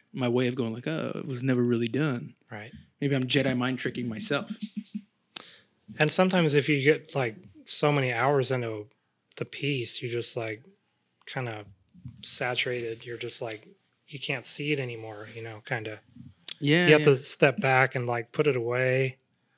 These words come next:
Speaker 2: Don't look at it, you know?
Speaker 1: Yeah, when you get stuck?
Speaker 2: Yeah.
Speaker 1: Yeah.
Speaker 2: Definitely.
Speaker 1: So one of the things I wanted to ask, 'cause you're an oil painter, correct?
Speaker 2: Mm-hmm.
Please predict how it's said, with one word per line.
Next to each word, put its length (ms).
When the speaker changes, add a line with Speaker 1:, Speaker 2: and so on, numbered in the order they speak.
Speaker 2:
Don't 180
look 200
at 140
it, 200
you 80
know? 120
Speaker 1:
Yeah, 280
when 160
you 60
get 160
stuck? 420
Speaker 2:
Yeah. 320
Speaker 1:
Yeah. 260
Speaker 2:
Definitely. 440
Speaker 1:
So 200
one 280
of 80
the 20
things 160
I 20
wanted 180
to 80
ask, 160
'cause 120
you're 100
an 80
oil 200
painter, 420
correct? 260
Speaker 2:
Mm-hmm. 320